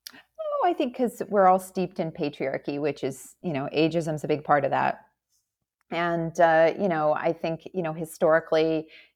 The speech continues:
you know, this idea that you're no longer a breeder, so you don't have any value, right? And, and I think that,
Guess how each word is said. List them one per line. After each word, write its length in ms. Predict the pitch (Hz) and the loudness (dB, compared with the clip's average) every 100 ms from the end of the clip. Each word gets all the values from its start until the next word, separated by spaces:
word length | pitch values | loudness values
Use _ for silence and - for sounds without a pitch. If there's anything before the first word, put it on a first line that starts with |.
| - | -8
you 80 | 175 | -4
know, 220 | 151 156 | 0 0
this 200 | 156 160 | 0 0
idea 400 | 156 156 160 160 | -2 0 4 4
that 260 | 156 156 147 | 6 2 2
you're 120 | 151 | -2
no 140 | 160 | 0
longer 360 | 151 151 156 156 | 0 -2 -2 0
a 60 | 151 | 0
breeder, 520 | 160 156 151 - - | -2 -2 -2 -4 -8
so 120 | - | -8
you 100 | 151 | -6
don't 100 | 147 | -4
have 180 | 151 151 | -4 -4
any 180 | 147 139 | -4 -4
value, 420 | - - - - - - | -2 0 -2 -4 -12 -4
right? 200 | - - - _ _ _ _ _ _ _ - | -4 -4 -14 _ _ _ _ _ _ _ -6
And, 380 | 170 175 165 - | -2 0 -2 -2
and 120 | 180 | 0
I 120 | 175 | 0
think 320 | 175 170 180 - | 0 -2 -4 -2
that, 320 | 170 170 - | 2 2 0